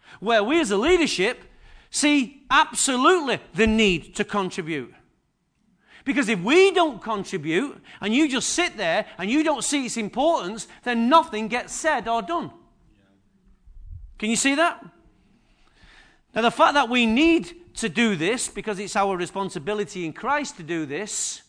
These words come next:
the hard part is, if we can see the need, but you don't see the need, then you've got problems. So you never take advantage of what you do need,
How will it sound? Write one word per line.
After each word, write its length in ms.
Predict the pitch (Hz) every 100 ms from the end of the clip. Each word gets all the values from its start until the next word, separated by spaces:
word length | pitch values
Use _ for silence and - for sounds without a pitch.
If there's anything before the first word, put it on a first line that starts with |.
| _ _ _ _ - _ _
the 120 | 190
hard 300 | 247 349 349
part 260 | 214 196 180
is, 220 | 208 - - _
if 200 | 240 190
we 200 | 214 349
can 200 | 339 262
see 320 | - - 285
the 120 | 208 202
need, 400 | 226 311 226 147
but 140 | 165
you 240 | 170 294
don't 280 | 226 202 170
see 200 | - 196
the 120 | 156
need, 400 | 151 143 170 - _
then 120 | 170
you've 120 | 165
got 160 | 143 120
problems. 520 | 185 170 131 110 - _ _ _ _ _ - - - - - _ _ _ _ - -
So 160 | - 262
you 180 | 233 240
never 240 | 302 285
take 220 | - 233
advantage 540 | 240 208 320 - 208 170
of 100 | 180
what 140 | 226
you 120 | 208
do 180 | 208 254
need, 280 | 247 285